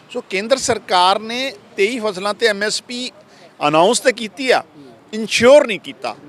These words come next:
ਉਹਦੀ ਅਸੀਂ ਲੜਾਈ ਲੜ ਰਹੇ ਹਾਂ। ਅਸੀਂ ਤਾਂ even ਇਹ ਵੀ ਕਿਹਾ, ਅਸੀਂ ਤਾਂ ਆਪਣੇ ਹੀਲੇ ਵਸੀਲੇ ਜਿੰਨੇ ਕੁ ਸੂਬਿਆਂ ਕੋ ਹੈਗੇ ਆ, ਅਸੀਂ ਤੇ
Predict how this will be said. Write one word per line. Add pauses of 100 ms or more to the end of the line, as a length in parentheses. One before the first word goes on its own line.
(280)
ਉਹਦੀ
ਅਸੀਂ
ਲੜਾਈ
ਲੜ
ਰਹੇ
ਹਾਂ।
ਅਸੀਂ
ਤਾਂ
even
ਇਹ
ਵੀ
ਕਿਹਾ,
ਅਸੀਂ
ਤਾਂ
ਆਪਣੇ
ਹੀਲੇ
ਵਸੀਲੇ
ਜਿੰਨੇ
ਕੁ
ਸੂਬਿਆਂ
ਕੋ
ਹੈਗੇ
ਆ, (600)
ਅਸੀਂ
ਤੇ